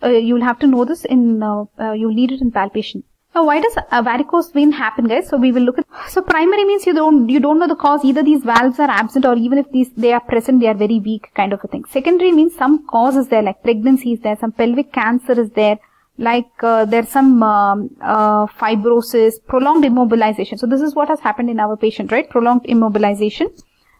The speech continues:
right? Uh, if they're taking oral contraceptive pills also, it is, uh, they're talking about. So, uh,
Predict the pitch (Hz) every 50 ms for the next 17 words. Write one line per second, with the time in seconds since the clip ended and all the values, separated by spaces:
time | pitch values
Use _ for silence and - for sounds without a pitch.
0 | _ _ 254 247 285 392 - 247 262 247 - - - 262 247 226 277 262 277 277
1 | - 330 302 269 233 233 254 277 - 269 247 240 254 254 - 254 - - 254 240
2 | - 226 220 214 226 208 214 - 226 214 214 220 214 - - - 208 202 196 196
3 | 196 - 196 196 - 220 214 202 196 196 196 202 202 - - - 226 220 220 208
4 | - 214 208 202 202